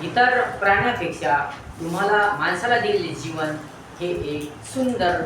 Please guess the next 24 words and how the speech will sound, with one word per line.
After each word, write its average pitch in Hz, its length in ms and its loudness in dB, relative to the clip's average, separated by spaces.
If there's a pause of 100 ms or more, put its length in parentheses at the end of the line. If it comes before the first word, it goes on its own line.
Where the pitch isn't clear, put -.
(420)
रंगमय, 160 640 -2 (180)
आनंदमय 165 680 -2
आणि 139 140 -6
सुखकारक - 640 -2
आहे. - 400 -10 (440)
आता 165 200 -2
प्राण्यांना 196 440 2
तरी 233 140 -2
बोलता 170 400 0
येत 151 200 -2
नाही, - 140 -10 (560)
प्राण्यांना 151 320 -4
तरी 160 140 -2 (440)
बोलता 131 240 -2
येत 151 160 -2
नाही, 139 180 -4
परंतु 147 580 -4 (140)
माणसाला 139 400 -4
बोलता 135 400 -2
येतं, 143 360 -4 (140)
हवं 139 260 -2
ते 143 40 -8
करता 131 420 -2
येतं, 143 360 -2